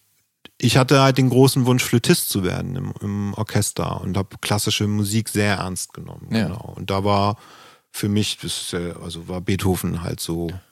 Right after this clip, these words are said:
Speaker 1: der Größte.
Speaker 2: Weißt, kannst du erklären, warum es denn die Querflöte sein, sein
Speaker 1: Nee,
Speaker 2: sollte? Nee.
Speaker 1: überhaupt nicht.
Speaker 2: Nee.
Speaker 1: Keine Ahnung.
Speaker 2: <laughs>
Speaker 1: Ist auch irgendwie
Speaker 2: Ja,
Speaker 1: eine komische
Speaker 2: ja.
Speaker 1: Wahl, finde ich, weil Querflöte ist ja ein, äh,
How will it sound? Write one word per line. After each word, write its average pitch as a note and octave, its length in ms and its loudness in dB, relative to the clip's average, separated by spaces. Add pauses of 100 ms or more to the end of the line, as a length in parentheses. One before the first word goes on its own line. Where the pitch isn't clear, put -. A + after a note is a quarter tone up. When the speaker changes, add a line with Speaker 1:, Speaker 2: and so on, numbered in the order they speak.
(240)
Speaker 1:
der F2 120 0
Größte. F#2 600 0 (240)
Speaker 2:
Weißt, - 380 -4
kannst - 220 -2
du G#3 40 0
erklären, F2+ 420 0
warum E2+ 340 -2
es - 180 -12
denn E2+ 220 -2
die D#2+ 100 -6
Querflöte G#2+ 500 -4
sein, A2 460 -4 (180)
sein G2+ 160 0
Speaker 1:
Nee, G#2+ 160 4
Speaker 2:
sollte? A#2 380 -2
Nee. G#2+ 220 -6
Speaker 1:
überhaupt G#2 300 -4
nicht. F#2+ 220 -14
Speaker 2:
Nee. D#2+ 220 -8
Speaker 1:
Keine A#2+ 280 2
Ahnung. G2 280 2
Speaker 2:
<laughs> - 680 -12
Speaker 1:
Ist C#3 120 4
auch C3+ 160 4 (120)
irgendwie C#3 240 6
Speaker 2:
Ja, F#2 60 4
Speaker 1:
eine C3 140 2
komische C3+ 380 2
Speaker 2:
ja. G2+ 60 0
Speaker 1:
Wahl, C#3 320 6
finde G2+ 240 0
ich, F#2+ 80 -4
weil G#2 280 4 (400)
Querflöte B2+ 400 2
ist B2 160 2
ja A2+ 80 4
ein, G#2+ 240 0
äh, G2+ 480 0